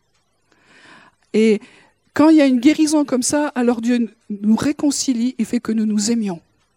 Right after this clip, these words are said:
Et chacun d'entre nous, on peut aimer plus un pays, une nation, un territoire, un continent que d'autres.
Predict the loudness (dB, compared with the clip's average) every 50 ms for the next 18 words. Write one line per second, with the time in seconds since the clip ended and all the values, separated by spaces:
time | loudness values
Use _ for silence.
0 | _ _ _ _ _ _ _ _ _ _ _ _ -20 _ _ -8 -6 -4 -4 -4
1 | -4 -2 -2 0 0 -2 -2 -2 -4 -4 -2 -2 -2 -2 -4 -4 -4 -4 -2 -2
2 | -2 -4 -6 -6 -6 -6 -6 -6 -8 -8 -8 -6 -6 -6 -4 -2 0 0 0 0
3 | -2 -4 -6 -6 -6 -6 -6 -6 -4 -2 -2 0 0 -2 -2 -4 -6 -8 -8 -8
4 | -6 -4 -6 -6 -8 -10 -6 -4 -4 -4 -4 -4 -8 -6 -6 -6 -6 -6 -6 -8
5 | -6 -6 -6 -6 -6 -4 -4 -2 -4 -4 -6 -10 -18